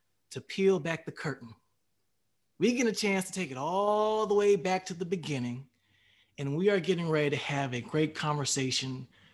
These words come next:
with a lady who I trust, respect, and admire, and that is our C E O and founder, Miss Bethany Coates. So, without further ado, we're gonna dive right in 'cause we got a lot of ground to cover. Bethany, how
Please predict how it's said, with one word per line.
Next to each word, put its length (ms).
with 420
a 100
lady 360
who 500
I 440
trust, 680
respect, 840
and 100
admire, 720
and 180
that 160
is 120
our 140
C 400
E 40
O 120
and 120
founder, 600
Miss 300
Bethany 500
Coates. 560
So, 600
without 440
further 340
ado, 280
we're 200
gonna 200
dive 300
right 180
in 120
'cause 160
we 80
got 200
a 40
lot 160
of 80
ground 300
to 40
cover. 460
Bethany, 360
how 380